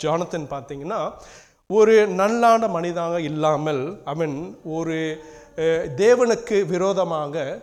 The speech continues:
காரியங்களை செய்து கொண்டு வந்திருந்த ஒரு மனிதன் அந்த ஜானத்தன். ஆனா இன்றைக்கு நம்ம பார்க்க போற ஜானத்தன் சாமுவேல் ஃபோர்டீன்ல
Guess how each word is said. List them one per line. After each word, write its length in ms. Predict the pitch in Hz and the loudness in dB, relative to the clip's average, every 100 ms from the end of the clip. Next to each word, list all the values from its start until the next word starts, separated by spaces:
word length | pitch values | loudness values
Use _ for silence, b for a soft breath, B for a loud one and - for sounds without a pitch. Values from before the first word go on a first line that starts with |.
| - - | -16 -6
காரியங்களை 520 | 165 180 170 151 160 | -2 -2 -2 -2 -4
செய்து 320 | 156 147 147 | -4 -6 -6
கொண்டு 260 | 147 139 131 | -8 -8 -8
வந்திருந்த 380 | 131 131 139 | -10 -10 -8
ஒரு 160 | 165 151 | -8 -6
மனிதன் 440 | 139 139 143 135 | -6 -6 -4 -4
அந்த 220 | 131 151 147 | -6 -8 -8
ஜானத்தன். 500 | 139 131 131 139 127 - - | -6 -8 -8 -12 -12 -20 -14
ஆனா 420 | 170 233 175 208 - B B B | -4 0 2 0 -6 B B B
இன்றைக்கு 440 | 208 254 262 254 | -6 -4 -4 -4
நம்ம 200 | 208 175 | -6 -6
பார்க்க 340 | 151 160 160 160 | -6 -8 -8 -8
போற 220 | 156 147 127 | -6 -6 -6
ஜானத்தன் 600 | 139 151 147 156 135 156 | -4 -4 -4 -6 -8 -10
சாமுவேல் 600 | - 170 160 165 147 139 - | -12 -6 -4 -4 -6 -8 -8
ஃபோர்டீன்ல 680 | 151 160 151 147 165 147 | -10 -8 -8 -4 -2 -4